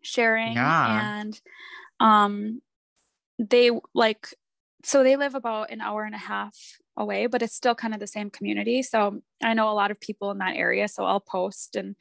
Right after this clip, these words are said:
Speaker 1: share and get all my friends to do the same. And, and it was kind of cool to see all the support and people who were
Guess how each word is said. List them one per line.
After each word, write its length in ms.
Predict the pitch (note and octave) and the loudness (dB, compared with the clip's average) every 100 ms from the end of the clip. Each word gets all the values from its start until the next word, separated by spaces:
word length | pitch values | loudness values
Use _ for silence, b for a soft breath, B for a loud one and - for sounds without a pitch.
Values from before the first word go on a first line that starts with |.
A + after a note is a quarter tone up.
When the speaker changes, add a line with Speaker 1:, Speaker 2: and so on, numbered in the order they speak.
| B B B | B B B
Speaker 1:
share 540 | - - G#3 G3 G3+ G3 | -8 0 2 4 2 0
and 260 | G#3 B3 - _ _ - | -2 -10 -14 _ _ -2
get 120 | G#3+ | 0
all 100 | G#3 | 0
my 160 | G3 | -2
friends 320 | G3+ G3+ G3+ - | -8 -10 -10 -8
to 80 | |
do 60 | A3+ | -8
the 60 | G#3 | -4
same. 380 | G#3+ G#3 G#3 | -2 -2 -2
And, 200 | G3+ A3 - _ _ _ _ _ _ _ - | -4 -6 -12 _ _ _ _ _ _ _ 0
and 300 | A#3+ A3 A3 | 2 4 4
it 60 | C4 | 2
was 100 | - | 4
kind 200 | D4+ F#4 | 4 4
of 100 | G4 | 4
cool 200 | - G4+ | 2 2
to 80 | F#4+ | 2
see 320 | - E4 D#4 | 0 0 0
all 200 | - D4+ | 2 0
the 100 | D4+ | 0
support 540 | - D4+ - B3 C#4 C4+ | -8 -12 -4 -2 -2 -4
and 80 | |
people 280 | B3+ C#4 C#4 | -12 -8 -8
who 140 | B3+ C4 | -4 0
were 320 | B3+ B3 | 0 0